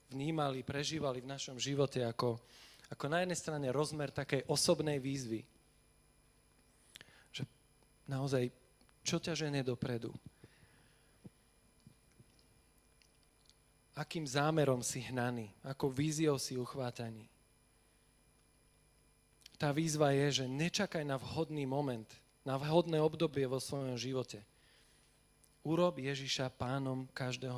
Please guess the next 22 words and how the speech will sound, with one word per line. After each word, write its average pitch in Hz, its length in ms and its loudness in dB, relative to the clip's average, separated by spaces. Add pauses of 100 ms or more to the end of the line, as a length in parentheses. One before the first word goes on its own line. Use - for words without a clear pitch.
momentu 113 460 -8
vo 104 100 -10
svojom 107 320 -8
živote. 101 400 -14 (2250)
Vo 147 80 2
všetkom, 170 480 -2
čo - 160 -4
ti 151 80 -10
do 143 160 2
života 151 400 0
príde. 131 460 0 (3250)
Hľadaj 135 320 -2
to, 135 240 -8
že 120 120 -8 (200)
čo 165 240 -6
by 151 240 -10
on, 143 100 -10 (220)
on 151 240 -2
robil 131 320 -2
na 107 160 -8
tvojom 110 320 -8
mieste. 107 400 -14